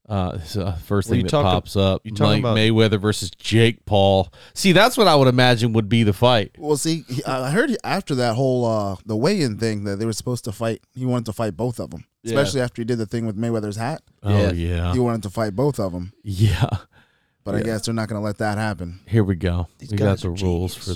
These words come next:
Speaker 1: this. First of all, let's see. Ma-, a money man Mayweather is forty-four. Oh,
Speaker 3: Yep.
Speaker 1: my God.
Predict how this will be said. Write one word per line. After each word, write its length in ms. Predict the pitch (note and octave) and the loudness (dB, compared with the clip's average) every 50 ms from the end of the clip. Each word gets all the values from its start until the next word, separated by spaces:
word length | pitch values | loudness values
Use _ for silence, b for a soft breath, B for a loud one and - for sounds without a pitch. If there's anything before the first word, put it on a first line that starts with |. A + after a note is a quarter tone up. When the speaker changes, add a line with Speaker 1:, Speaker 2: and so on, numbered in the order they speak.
| E2 | -8
Speaker 1:
this. 360 | E2+ F2 F#2 - - - - _ _ _ _ _ _ _ _ _ _ _ _ _ _ _ _ | -8 -8 -8 -10 -10 -12 -14 _ _ _ _ _ _ _ _ _ _ _ _ _ _ _ _
First 320 | - A2 G#2 G2 - - | -8 -6 -6 -6 -6 -10
of 140 | F#2+ F2+ G2 | -10 -6 -4
all, 480 | F#2 F2+ F#2 F#2 F#2 F#2 F#2 F#2 F2 - _ _ - | -2 0 0 2 2 2 0 0 -2 -4 _ _ -20
let's 180 | - _ - - | -20 _ -16 -14
see. 280 | - - - - - - | -12 -10 -10 -10 -12 -12
Ma-, 160 | - - - - - G#2 G2 - - G#2+ _ _ - | -12 -14 -14 -12 -12 -12 -12 -12 -14 -20 _ _ -6
a 100 | B2 G#2 | -4 0
money 300 | G2+ G2 A2 B2+ D3 D3 | 2 4 4 4 4 4
man 340 | C3 A#2+ A#2 A#2+ A#2 A2+ A2 | 4 4 4 4 4 4 4
Mayweather 640 | G#2+ G#2+ G#2+ G#2+ G#2 G2+ G2 F#2+ F#2+ F#2 G2+ G2+ G2+ | 4 4 4 4 4 4 4 2 2 2 2 0 0
is 140 | G2 G2 - | -2 -4 -8
forty-four. 1080 | - - - - - G2+ G2 G#2 A2 A2 A2 - - - F#2+ F2+ F2+ G#2 B2+ D3 D3+ - _ _ _ _ _ _ _ | -12 -16 -12 -6 -4 -2 -2 0 -2 -4 -4 -6 -8 -6 -4 -4 -2 -2 -4 -6 -8 -10 _ _ _ _ _ _ _
Oh, 200 | - A2 G2 F2 | -6 -4 -4 -4
Speaker 3:
Yep. 120 | - - - _ _ | -6 -8 -14 _ _
Speaker 1:
my 80 | - F2 | -14 -12
God. 340 | E2+ D#2 B1+ A1 - - | -12 -12 -12 -14 -16 -20